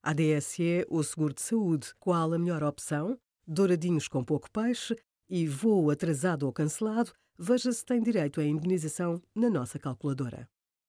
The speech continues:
Fala-se de bullying quando há intimidação intencional e frequente sobre alguém que não provoca, mas é mais vulnerável, física ou psicologicamente. Algumas das formas de bullying são insultos, maus tratos físicos,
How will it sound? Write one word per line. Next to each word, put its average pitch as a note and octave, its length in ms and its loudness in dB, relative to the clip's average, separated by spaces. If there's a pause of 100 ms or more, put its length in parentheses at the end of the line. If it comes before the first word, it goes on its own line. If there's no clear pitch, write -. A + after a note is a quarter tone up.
(380)
Fala-se A3+ 420 0
de F#3+ 320 2
bullying A3+ 500 2 (140)
quando D#3+ 280 2
há D3+ 100 2
intimidação D3+ 640 0
intencional D3 880 0
e E3 100 -4
frequente E3 540 -2
sobre D3+ 320 -2
alguém C#3+ 320 -2
que C#3 160 -6
não F#3 260 0
provoca, D#3 640 -4 (300)
mas F3+ 360 0
é F#3 100 2
mais G#3 240 0
vulnerável, F#3+ 680 0 (160)
física E3+ 760 -2
ou D#3 140 0
psicologicamente. D3 960 -2 (340)
Algumas D#3 400 2
das D3+ 140 0
formas C#3+ 340 0
de C#3 80 -6
bullying F#3 380 0
são C#3+ 340 0
insultos, G#3 800 -2
maus D3 300 0
tratos E3+ 460 -6
físicos, F3+ 580 -6